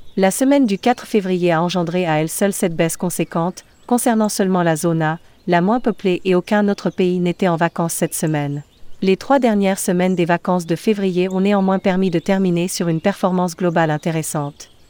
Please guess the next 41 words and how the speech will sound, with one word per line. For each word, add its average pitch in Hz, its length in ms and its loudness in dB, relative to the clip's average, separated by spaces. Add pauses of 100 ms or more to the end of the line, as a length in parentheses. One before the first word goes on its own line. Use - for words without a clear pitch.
(160)
La 185 140 4
période 247 380 0
de 196 120 0
fin 190 200 -2
mars 185 360 0
et 185 60 0
début 185 320 0
avril 190 280 0
a 170 60 0
souffert 180 400 -2
d'un 165 180 0
enneigement 185 380 0
incertain 180 480 0
mais 170 180 0
également 185 400 2
d'une 170 160 0
modification 185 720 -2
du 160 140 -4
calendrier 170 520 0
belge 170 360 0
et - 20 0
de 151 100 -2
l'absence 170 480 -2
de 160 120 0
vacances 170 400 -2
des 165 100 0
Bruxellois 170 600 0
et 156 40 2
Wallons, 156 380 0 (280)
ce - 140 0
qui 220 160 -2
a 208 80 4
compliqué 233 440 -2
la 160 120 2
fin 208 220 -2
de 190 80 0
la 160 100 0
saison 180 320 -2
déjà 180 340 0
en 175 80 0
demi-teinte. 156 680 -4